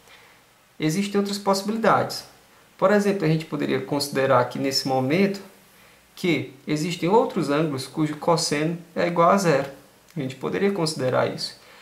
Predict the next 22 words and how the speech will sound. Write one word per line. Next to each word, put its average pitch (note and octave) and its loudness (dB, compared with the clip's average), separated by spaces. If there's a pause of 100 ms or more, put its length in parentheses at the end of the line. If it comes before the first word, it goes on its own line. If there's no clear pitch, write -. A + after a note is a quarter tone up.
(140)
A C3+ -2
gente F#3+ -2
poderia F3 -2
considerar C3+ -2
A D#3+ 2
como C#3 -4
sendo C3 -4 (220)
menos E3 2
dois D#3 -2 (260)
e D#3 -4
considerar F3+ 2
uma E3+ 2
translação G3+ 0
do F#3+ -4
gráfico D3+ 2
para D#3 2
que D3+ -4 (280)
a C#3 -2
gente D3 -2
obtivesse C3+ 0 (240)
outra G#3+ 0
função D#3+ -2